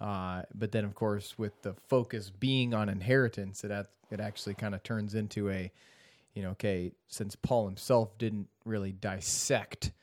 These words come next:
what inheritance is here, we gotta go outside of the text itself to kinda go on to explain what it, what that inheritance is. And I,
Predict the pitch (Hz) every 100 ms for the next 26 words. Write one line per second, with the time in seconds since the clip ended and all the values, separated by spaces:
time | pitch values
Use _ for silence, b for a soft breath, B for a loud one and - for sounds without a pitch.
0 | _ _ _ _ _ - 117 120 131 -
1 | 104 117 120 113 - 98 - - 165 170
2 | 160 131 - 110 95 92 104 b b b
3 | b b b - 107 104 95 98 98 101
4 | - 104 98 95 98 101 - - 104 95
5 | - 101 - 104 104 - 113 107 104 101
6 | 117 117 113 101 104 104 107 90 - -
7 | 107 101 101 104 104 - _ - 62 113
8 | 110 104 95 107 104 101 95 104 104 117
9 | 147 127 131